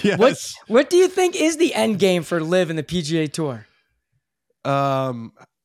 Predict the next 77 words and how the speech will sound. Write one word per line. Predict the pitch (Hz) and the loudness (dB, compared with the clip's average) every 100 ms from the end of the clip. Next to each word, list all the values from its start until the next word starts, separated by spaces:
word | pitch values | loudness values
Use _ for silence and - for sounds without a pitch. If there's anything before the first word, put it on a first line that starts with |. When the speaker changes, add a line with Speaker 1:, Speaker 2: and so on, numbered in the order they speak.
| _ _ - - | _ _ -20 -12
Speaker 1:
God, | 117 156 | -4 -4
how | 131 151 | -2 -2
is, | 170 160 _ - | -4 -8 _ -8
oh, | 139 | -6
end | 127 147 156 | -6 -6 -2
game, | 143 120 107 | -2 -2 -6
because | 104 127 104 | -4 -4 -2
that's, | 117 - - | -2 -4 -4
I | 120 | -4
was | 120 | -2
like, | 120 | -4
"Where's | 104 143 175 | -2 0 -2
the | 151 | -4
Taylor | 147 147 | -2 -2
Swift | 135 151 120 | -2 -4 -4
Speaker 2:
Yeah. | |
Speaker 1:
tie | 110 156 | -2 0
in | 147 | -2
here?" | 117 110 104 | -2 -6 -4
Um, | 143 165 165 165 165 _ _ - | -2 0 -2 -4 -10 _ _ -12
Speaker 2:
Yeah, | 156 254 | -6 -6
come | 311 165 | -6 -4
Speaker 1:
God, | 359 156 | 0 0
Speaker 2:
on, | 147 | -2
bro. | 170 | -2
Speaker 1:
man, | 277 240 | 0 -2
Speaker 2:
I | |
mean, | - - | -4 -2
Speaker 1:
I, | |
Speaker 2:
Alex | 196 247 | 0 0
Speaker 1:
I, | 170 | -2
Speaker 2:
is | |
gonna, | 170 156 | -4 0
Speaker 1:
I, | |
Speaker 2:
Alex | 214 285 262 | 4 4 2
would | 208 | -2
Speaker 1:
I | |
Speaker 2:
be | |
pissed | 185 226 262 | -2 -2 -2
at | 139 | -2
that | 170 175 | -2 -2
one, | 139 | -4
dude. | 135 156 | -6 -2
Speaker 1:
<laughs> | 220 | 0
Speaker 2:
He's | - 214 202 180 - - 269 285 | 0 -4 -6 -8 -10 -6 -2 0
gonna | 403 | 2
be | 392 | 4
mad | 339 427 | 4 4
at | |
Speaker 1:
I | - | 2
Speaker 2:
that | - | 0
Speaker 1:
don't | - | 2
Speaker 2:
one. | 202 | 0
Speaker 1:
know. | 226 165 127 - - | 0 -2 -6 -14 -16
I | 185 | -12
don't | 226 214 | -10 -8
know. | 190 208 165 | -8 -6 -6
I | - 170 | -4 -2
don't | 196 185 | 0 2
know. | 180 160 123 - | 2 0 -2 -4
You | 143 156 | -4 -2
know, | |
they | 160 175 | -2 -2
asked, | 185 - | -4 -6
I, | 151 131 | -10 -10
I | 147 | -8
did | 160 | -6
a | 180 | -4
little | 165 143 | -4 -6
panel | - 151 156 143 | -6 -6 -4 -6
the | |
other | 123 123 | -8 -8
day, | 123 127 123 113 - | -6 -4 -4 -6 -6
and | 127 120 | -4 -4
they, | 120 | -4
and | 123 | -4
I, | 120 | -4